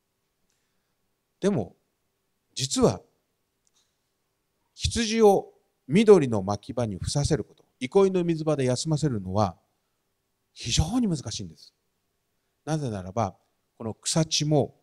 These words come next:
水のほとりも危険だからですよ。羊を狙った野獣がね、待ち伏せしてるんです。で、当時の羊飼いは、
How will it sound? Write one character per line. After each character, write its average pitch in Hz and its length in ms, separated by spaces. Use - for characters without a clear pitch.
水 127 260
の 147 100
ほ 127 180
と 139 120
り 120 100
も 113 260
危 - 140
険 135 100
だ 123 100
か - 100
ら 82 80
で - 100
す - 100
よ。 - 80
羊 160 440
を 156 40
狙 - 40
っ - 40
た 123 120
野 123 180
獣 120 180
が 117 120
ね、 95 240
待 110 120
ち 180 120
伏 170 80
せ - 100
し - 80
て - 80
る 90 60
ん 80 80
で - 80
す。 - 120
で、 120 80
当 233 160
時 214 80
の 147 80
羊 131 260
飼 98 140
い 85 80
は、 95 280